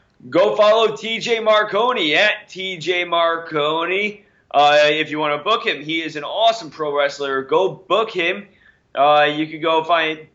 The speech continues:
uh, shoot an email to Troy Magalhaes at gmail dot com, or you can D M them, uh, D M him, shoot him an inbox. Also, go follow Team Awesome at Team Awesome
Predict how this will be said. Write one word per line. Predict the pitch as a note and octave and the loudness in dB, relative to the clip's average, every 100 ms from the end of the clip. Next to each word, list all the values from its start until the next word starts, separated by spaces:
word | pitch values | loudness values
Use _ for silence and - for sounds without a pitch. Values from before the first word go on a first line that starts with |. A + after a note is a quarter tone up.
| - | -4
uh, | D3 C#3 | 0 2
shoot | C#3 G3 F#3+ | 0 -6 -8
an | F#3 | -6
email | F3 G3+ G#3 G#3 | -6 -2 -2 -2
to | F3+ D#3+ | -12 -14
Troy | - - D3+ G3 F#3 D3 A2 - _ _ - | -14 -10 -2 2 4 2 -4 -10 _ _ -8
Magalhaes | D3+ E3 D#3 D3+ E3 G#3+ G#3 - - | -4 -2 -2 -2 0 -2 -6 -10 0
at | D3+ D3+ C#3 C3+ - | 2 4 2 -2 -14
gmail | C3 C#3+ C#3+ C#3 C3+ | -12 -10 -4 -4 0
dot | C3+ B2 | -2 -2
com, | B2 A#2+ D#3 G3 _ _ _ _ | 0 0 0 -8 _ _ _ _
or | D3 D#3 | -4 -2
you | E3+ E3+ | -2 -4
can | E3+ D3 | -6 -6
D | D3+ E3 D3 | -4 -4 0
M | D3+ D#3+ | 0 0
them, | E3 F#3+ - _ - | -2 -2 -6 _ 2
uh, | C#3 C#3+ - | 4 4 0
D | D3+ C#3+ | -2 -2
M | C#3+ | -2
him, | E3+ G#3 | -8 -10
shoot | - C#3+ | -12 -10
him | C3+ C3 | -6 -2
an | B2+ B2+ B2+ - | 0 0 -2 -6
inbox. | B2+ A#2+ A#2+ C3+ G3+ - - _ _ _ _ _ - | -8 -2 0 0 -2 -10 -18 _ _ _ _ _ 0
Also, | F#3+ A3 G3+ | 2 2 0
go | G3 G3+ | 2 0
follow | G3+ G3+ G3+ G3+ G3+ F3 D#3+ C3 | 2 2 4 4 4 2 -4 -10
Team | - G3 F3 | -10 -10 0
Awesome | E3+ F3 F3 D#3 | 4 4 2 -4
at | D#3+ G3+ - - | 0 -2 -4 -12
Team | F3 E3+ | -12 -8
Awesome | E3 D#3 D#3 C#3+ | -4 -4 -6 -14